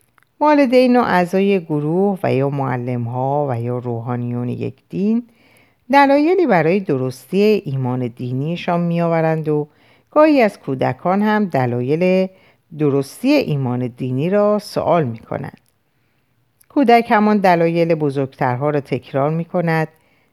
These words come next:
و از سوی آنها بابت آوردن این دلایل تشویق می‌شود. از اینجا به بعد گمان می‌کند آن عقیده را با دلایل خودش پذیرفته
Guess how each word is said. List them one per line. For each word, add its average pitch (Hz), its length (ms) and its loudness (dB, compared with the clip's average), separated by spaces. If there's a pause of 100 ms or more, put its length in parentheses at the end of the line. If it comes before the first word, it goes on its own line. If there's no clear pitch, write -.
(120)
و 262 40 0
از 262 180 4
سوی 269 260 -4
آنها 190 500 0
بابت 147 460 -2
آوردن 127 640 -2
این 120 280 -6
دلایل 123 680 -2 (340)
تشویق - 540 -4
می‌شود. - 460 -10 (1200)
از 330 200 4
اینجا 311 280 4
به 262 140 4
بعد 233 400 4 (360)
گمان 151 340 0
می‌کند 190 560 0
آن 190 280 0
عقیده 131 480 -2
را 254 240 2
با 196 200 -4
دلایل 131 640 -2
خودش 190 500 -2
پذیرفته 123 720 -8